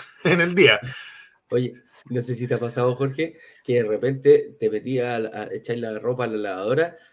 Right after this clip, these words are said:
Speaker 2: te encontráis cinco lucas y estáis, pero feliz, po, andáis
Speaker 1: Pero
Speaker 2: todo
Speaker 1: como,
Speaker 2: el día
Speaker 1: "Uy,
Speaker 2: feliz,
Speaker 1: ¿qué voy a hacer con
Speaker 2: saltando
Speaker 1: estas
Speaker 2: en una
Speaker 1: cinco lucas?
Speaker 2: pata".
Speaker 1: Las voy a hacer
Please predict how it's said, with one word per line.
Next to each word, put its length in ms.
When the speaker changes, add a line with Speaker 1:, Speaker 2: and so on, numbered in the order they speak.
Speaker 2:
te 80
encontráis 520
cinco 340
lucas 580
y 240
estáis, 400
pero 180
feliz, 480
po, 260
andáis 320
Speaker 1:
Pero 120
Speaker 2:
todo 80
Speaker 1:
como, 120
Speaker 2:
el 60
día 180
Speaker 1:
"Uy, 280
Speaker 2:
feliz, 80
Speaker 1:
¿qué 40
voy 100
a 40
hacer 180
con 120
Speaker 2:
saltando 220
Speaker 1:
estas 100
Speaker 2:
en 60
una 100
Speaker 1:
cinco 160
lucas? 60
Speaker 2:
pata". 120
Speaker 1:
Las 120
voy 100
a 20
hacer 240